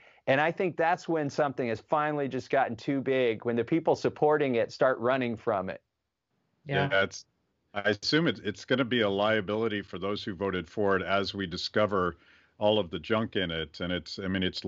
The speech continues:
Speaker 3: it's literally a Christmas tree that all of these pre-existing agendas, good or bad, have been just thrown in there. Uh, I think, Congressman Massey, you've done the math, and if you took,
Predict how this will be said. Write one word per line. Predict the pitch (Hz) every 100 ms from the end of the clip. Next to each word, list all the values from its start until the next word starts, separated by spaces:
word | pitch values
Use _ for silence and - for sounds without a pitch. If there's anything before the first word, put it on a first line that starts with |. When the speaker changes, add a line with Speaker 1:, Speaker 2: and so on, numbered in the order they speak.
| 98 107
Speaker 3:
it's | 95
literally | 107 127 135 110 95
a | 90 92
Christmas | - 131 120 104 85
tree | - 92 82 80 76
that | 85 85 - _ - _ -
all | 95 101
of | 87
these | 85 87 85 - -
pre-existing | - 107 87 98 92 101
agendas, | 90 78 95 95 87 85 80
good | - 139 170
or | 160
bad, | 117 107 110 90 87
have | 90
been | 80 90 82
just | 87 -
thrown | 101 98 95
in | 104
there. | 90 82 80 - - - _ _ -
Uh, | 95 92 82 _ _ _
I | 107 113 - -
think, | 220 220
Congressman | - 156 135 123 113 120 101
Massey, | 101 113 113 -
you've | 95 131 143
done | 135 117
the | 95
math, | 104 104 98 104
and | 95
if | -
you | 107
took, | 92 156 165